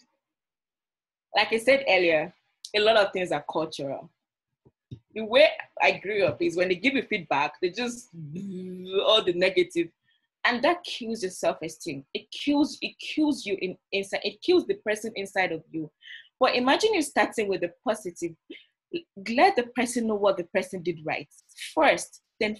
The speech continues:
first. It changes the game. Like, even when it comes to kids, they tell you when you want to train your kids, let them know what they did right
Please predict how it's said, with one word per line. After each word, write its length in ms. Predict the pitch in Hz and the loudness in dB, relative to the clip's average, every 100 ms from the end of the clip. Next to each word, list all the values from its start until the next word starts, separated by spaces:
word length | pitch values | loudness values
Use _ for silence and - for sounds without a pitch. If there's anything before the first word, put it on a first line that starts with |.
| - | -6
first. 240 | 175 147 - | -6 -6 -6
It 180 | - 269 | -4 -4
changes 520 | - 339 359 320 330 | -4 -2 -2 0 -2
the 80 | - | -2
game. 400 | 180 202 190 156 - _ _ _ _ _ 247 | -2 0 0 -2 -8 _ _ _ _ _ 2
Like, 320 | 240 233 - _ _ - - - _ _ - | 2 2 -14 _ _ -20 -20 -20 _ _ -2
even 220 | 392 403 | 2 4
when 120 | 294 | 4
it 140 | 269 262 | 4 2
comes 220 | 247 277 | 2 0
to 80 | 190 | -4
kids, 400 | - 247 185 - | -6 -4 -4 -4
they 80 | - | -6
tell 260 | - 311 | 0 2
you 140 | 277 190 | 2 2
when 120 | 208 | 0
you 100 | 214 | 2
want 160 | 277 | 2
to 60 | - | 0
train 320 | - - 220 | -8 -4 -2
your 120 | 190 | -2
kids, 420 | 170 - 175 - - _ _ - | -4 -4 -4 -6 -20 _ _ -6
let 300 | 233 294 - | 2 2 4
them 220 | 254 233 | 2 2
know 80 | 226 | 2
what 220 | 208 226 | 2 2
they 100 | 180 | 2
did 280 | 165 214 185 | 0 -2 -2
right 240 | 180 156 | 0 0